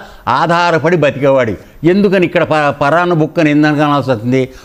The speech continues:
పరమాత్మ అసలు జీవితాన్ని ఇచ్చేవాడు. వాడిని వదిలేసి వాడి మీద ఆధారపడి ఈ శరీరాన్ని నిర్మించుకుని నువ్వు "నేను తురుం ఖాన్" అని చెప్పి మాట్లాడుతున్నావు. నీదంటూ ఏమీ లేదు అక్కడ.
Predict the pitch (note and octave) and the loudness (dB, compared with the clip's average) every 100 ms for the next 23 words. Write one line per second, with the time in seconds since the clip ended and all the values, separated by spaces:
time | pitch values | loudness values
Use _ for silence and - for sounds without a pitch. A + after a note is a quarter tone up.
0 | - C3+ D#3 F#3+ F#3+ F3 F#3+ F3+ D#3 F3+ | -8 -2 0 0 0 0 0 -2 0 0
1 | E3 F3+ E3 E3 D#3 C3+ C3+ A2+ E2 - | 2 2 2 0 0 0 0 0 -4 -10
2 | - _ _ _ - - - A2+ C3+ F3+ | -20 _ _ _ -20 -20 -10 -2 0 2
3 | G#3+ G3+ G3+ F3 F#3 E3 E3 E3+ D#3 D#3+ | 2 2 2 2 2 2 0 2 2 2
4 | E3+ D#3 E3+ E3+ D#3 C#3+ D3 D#3+ E3 D3 | 0 0 -2 0 0 2 0 2 2 0
5 | C3+ D#3+ D#3+ G#3 B3 G3+ - - G#3+ A#3+ | 2 0 0 0 0 -4 -12 -2 2 4
6 | A3 G#3+ F#3+ - - - - - F#3+ F#3 | 2 2 0 -2 -12 -20 -10 0 2 2
7 | C#3 D#3 C#3 C3+ D#3+ F3+ A2 D2+ C#2+ C#2 | 0 0 0 0 -2 -2 -4 -8 -12 -14
8 | C#2 - - _ - _ _ _ _ - | -16 -20 -20 _ -20 _ _ _ _ 0
9 | F3 F3+ D#3+ D3+ F3+ D3+ C#3+ A#2+ A#2+ F2+ | 2 2 2 2 2 2 0 0 -2 -4
10 | D2+ | -8